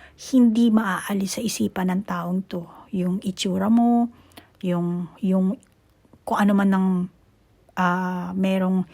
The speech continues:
ah, first impression siya sa'yo, tingin ko, doon,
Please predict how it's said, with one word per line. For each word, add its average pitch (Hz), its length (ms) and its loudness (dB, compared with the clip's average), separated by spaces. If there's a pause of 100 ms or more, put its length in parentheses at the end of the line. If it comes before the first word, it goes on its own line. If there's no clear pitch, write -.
(480)
ah, 185 160 2
first - 400 4
impression 196 560 0
siya 185 160 -2
sa'yo, 180 400 -6 (400)
tingin 202 240 0
ko, 185 320 -6 (720)
doon, 185 320 -4